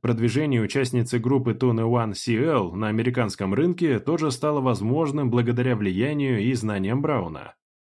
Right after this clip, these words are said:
Однако даже для таких мощных игроков, как члены Большой Тройки, проникновение на американский рынок оставалось сложной задачей, имеющей свои пределы.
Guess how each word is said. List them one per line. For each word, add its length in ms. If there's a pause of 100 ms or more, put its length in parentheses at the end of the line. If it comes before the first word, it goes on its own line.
(160)
Однако 440
даже 260
для 180
таких 360
мощных 420
игроков, 500
как 220
члены 400
Большой 320
Тройки, 460
проникновение 760
на 100
американский 580
рынок 340
оставалось 540
сложной 440
задачей, 800
имеющей 480
свои 280
пределы. 580